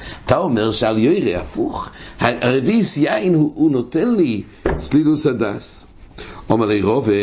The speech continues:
אז ממילא הוא אמר, "זה שמייצה מעולו, זה שמייצה לא." אומר לי רובה, מה איתיים? אמר, הוכי. רובה אמר ל-, לרב נחמן,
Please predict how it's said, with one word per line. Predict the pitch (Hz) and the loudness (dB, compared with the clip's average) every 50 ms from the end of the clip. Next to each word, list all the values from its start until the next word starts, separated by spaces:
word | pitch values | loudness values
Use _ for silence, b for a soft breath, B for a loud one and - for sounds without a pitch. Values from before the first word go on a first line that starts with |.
| 98 101 101 98 98 98 104 104 95 95 104 101 92 95 95 - - - | 2 0 0 0 0 0 0 0 0 0 -2 -2 -2 -2 -6 -8 -8 -6
אז | - 104 101 | -4 -2 0
ממילא | 113 139 175 214 214 202 175 | 2 2 2 4 4 2 2
הוא | 151 156 | 2 0
אמר, | 180 180 165 135 120 | -2 -2 -2 -2 -2
"זה | 104 104 151 190 180 156 | -2 0 0 0 0 0
שמייצה | - - 131 143 156 147 - 139 120 | -2 -4 -4 -4 -4 -2 0 0 2
מעולו, | 120 120 - 160 139 135 | 2 2 2 2 2 0
זה | 120 107 113 | 0 0 -2
שמייצה | 107 - 113 117 120 117 - - 113 | -2 -2 0 0 0 0 0 0 0
לא." | 104 87 78 - B B B B B B - | 0 0 -2 -6 B B B B B B 0
אומר | 123 143 160 | 0 2 2
לי | 147 123 | 2 2
רובה, | 95 113 147 151 139 | 2 2 2 2 2
מה | 110 98 | 2 0
איתיים? | 98 95 - 120 113 135 165 | -2 -2 -2 -2 -2 0 0
אמר, | 151 147 156 139 117 | 0 0 0 0 -2
הוכי. | 110 95 107 160 185 - - 190 - - - - - B B B B B B B B B - | -2 -2 0 -2 -2 -2 -4 -6 -6 -8 -10 -16 -20 B B B B B B B B B 0
רובה | 110 143 208 180 196 131 110 | 2 2 2 2 2 0 0
אמר | 110 107 107 120 147 180 | -2 -2 -2 0 0 2
ל-, | 175 135 120 107 101 98 98 95 95 | 2 2 2 2 2 2 2 2 0
לרב | 92 87 90 85 | 0 -2 -2 -2
נחמן, | 90 - - 151 - - - 92 90 82 | -2 -4 -4 -6 -4 -2 0 0 0 0